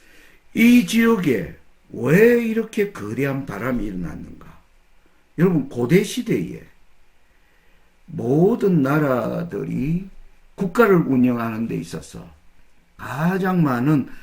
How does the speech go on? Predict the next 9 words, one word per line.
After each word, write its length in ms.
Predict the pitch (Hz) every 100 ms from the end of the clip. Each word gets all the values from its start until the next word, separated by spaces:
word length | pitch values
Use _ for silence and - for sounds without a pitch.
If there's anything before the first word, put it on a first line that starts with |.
| -
세금이 720 | - - 127 147 170 226 220 170
들어오는, 720 | 139 135 135 135 139 117 85 - - - -
어, 340 | - 151 147 -
길이 300 | 151 139 123
무엇일까요? 760 | 104 123 139 76 78 67 64 73 -
바로 280 | 98 110 117
이 280 | 113 110 87
바다를 540 | 123 147 147 113 98
향해서 600 | 87 73 - - 92 -